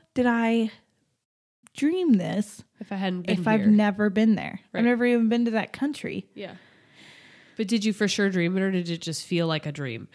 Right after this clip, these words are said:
Speaker 2: Because I feel like I've had deja vu situations where I'm like, "I dreamt that this was something," but then I'm like, "Did I really dream it, or did it just feel like a dream?"
Speaker 1: I don't know. See, that's the thing. So, so a lot of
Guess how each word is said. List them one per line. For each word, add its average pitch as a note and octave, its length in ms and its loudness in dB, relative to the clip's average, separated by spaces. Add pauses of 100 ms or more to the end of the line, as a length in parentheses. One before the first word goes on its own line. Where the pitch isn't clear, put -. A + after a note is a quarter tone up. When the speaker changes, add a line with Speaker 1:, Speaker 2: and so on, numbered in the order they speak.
(140)
Speaker 2:
Because F#3 240 0
I G3 100 4
feel B3+ 200 2
like A#3+ 120 2
I've G#3 120 2
had G#3 180 2
deja F#3 300 2
vu F3 180 0
situations E3 640 -4
where E3 140 -2
I'm D#3 200 -4
like, D3+ 280 -4 (500)
"I F3+ 520 2 (100)
dreamt F#3+ 420 -2
that E3 180 -6
this D#3+ 340 -6 (100)
was F3+ 240 -4
something," D#3 580 -6
but D#3+ 160 -6
then E3+ 160 0
I'm E3 140 -4
like, D3+ 240 -6
"Did C#4 160 -2
I G#4 40 2
really C5 320 2
dream G3+ 300 0
it, C#4 100 0
or C4+ 100 4
did G#3+ 180 0
it F3 160 -8
just - 240 -6
feel D#3+ 340 -8
like C#3 140 -12
a C#3 40 -12
dream?" C3+ 320 -14 (160)
Speaker 1:
I C4 60 0
don't E4 180 -2
know. G#4 280 -2
See, C4 200 -2
that's C#4 240 -2
the B3+ 60 -14
thing. D#4 300 -6
So, - 160 -10 (120)
so A#3 240 -2
a A3 60 -4
lot C#4+ 240 -2
of A#3 300 -6